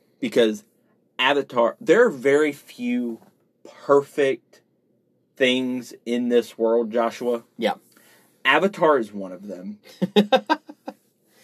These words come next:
Speaker 2: I will say that I thoroughly enjoy The Last Airbender, which that's something that we're gonna get into in depth at some point.
Speaker 1: So I've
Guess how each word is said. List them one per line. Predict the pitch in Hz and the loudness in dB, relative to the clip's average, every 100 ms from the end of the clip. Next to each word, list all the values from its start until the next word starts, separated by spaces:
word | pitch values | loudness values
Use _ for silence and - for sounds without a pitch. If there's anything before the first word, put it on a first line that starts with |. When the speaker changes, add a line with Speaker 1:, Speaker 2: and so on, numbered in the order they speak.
| - - - - - | -20 -20 -20 -20 -2
Speaker 2:
I | 240 | 4
will | 285 202 | 6 4
say | - 123 | 0 -4
that | 110 101 | -4 -6
I | 95 | -8
thoroughly | - 101 92 92 | -8 -8 -8 -12
enjoy | 85 82 87 82 76 71 _ | -14 -16 -14 -12 -14 -18 _
The | 80 | -8
Last | 78 76 - | -6 -6 -8
Airbender, | 78 73 69 65 69 _ | -12 -14 -16 -16 -18 _
which | 110 107 - - | -4 -2 -6 0
that's | 147 180 | 0 2
something | 180 147 131 | -2 -4 -6
that | 98 - | -8 -4
we're | 147 | -4
gonna | 156 | -2
get | 147 147 | -2 -2
into | 147 139 147 147 - | -2 -4 -4 -4 -8
in | 175 | -12
depth | 170 120 139 _ | -8 -6 -6 _
at | 95 - | -14 -8
some | - 127 | -8 -6
point. | 143 180 185 - _ _ _ _ _ | 0 0 0 -8 _ _ _ _ _
Speaker 1:
So | 160 | 0
I've | 156 151 | 0 -2